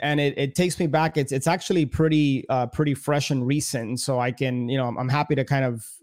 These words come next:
unpack that for people. And, um, and hopefully, you know, people listening and watching this, it resonates with them because, you know, I had a successful business from the outside.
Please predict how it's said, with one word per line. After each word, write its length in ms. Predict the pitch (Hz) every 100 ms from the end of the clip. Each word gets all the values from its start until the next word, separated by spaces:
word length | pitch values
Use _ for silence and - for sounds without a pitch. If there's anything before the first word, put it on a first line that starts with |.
| - -
unpack 500 | 143 - 147 143 -
that 220 | 123 123
for 120 | 131
people. 420 | 113 131 - 127
And, 240 | 123 120 123
um, 300 | 120 120 123 - -
and 100 | 180
hopefully, 440 | 190 294 - 262 202
you 180 | 175
know, 100 | 175
people 280 | 143 190 180
listening 340 | 165 160 170 143
and 80 |
watching 420 | 131 139 139 147 139
this, 260 | 135 - -
it 160 | 135
resonates 500 | 135 135 131 147 147
with 140 | 160 139
them 180 | 160 147
because, 600 | 127 - 135 131 123 - - - -
you 60 | 165
know, 60 |
I 80 | 175
had 120 | 214
a 60 | 247
successful 480 | - 170 185 175 160
business 320 | 151 147 160
from 160 | - 143
the 100 | 135
outside. 520 | 147 - 151 147